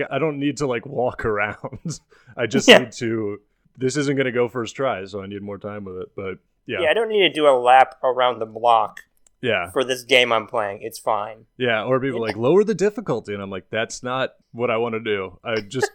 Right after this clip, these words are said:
Speaker 2: <laughs>
Speaker 1: let me toil away on this for, like, twenty minutes. It's fine. I, I, if I get beaten by this guy, it's okay with me.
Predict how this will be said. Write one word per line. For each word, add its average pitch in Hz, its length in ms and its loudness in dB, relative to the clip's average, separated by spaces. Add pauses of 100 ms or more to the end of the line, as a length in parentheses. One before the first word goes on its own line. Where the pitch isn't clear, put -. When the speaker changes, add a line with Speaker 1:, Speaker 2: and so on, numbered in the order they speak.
Speaker 2:
<laughs> - 300 -6
Speaker 1:
let 127 220 0
me 147 100 0
toil 160 400 4
away 156 200 4
on 120 180 0
this 110 180 -6
for, 110 200 -8
like, 98 220 -4
twenty 90 260 -8
minutes. 90 500 -6
It's 113 240 -10
fine. 131 340 -2
I, 117 220 -2
I, 117 40 -4 (800)
if - 120 -8
I 139 100 2
get 117 220 2
beaten 151 300 -2
by 131 200 2
this 123 200 -4
guy, 110 300 2
it's 107 380 -4 (140)
okay 151 340 0
with 139 200 0
me. 107 140 -4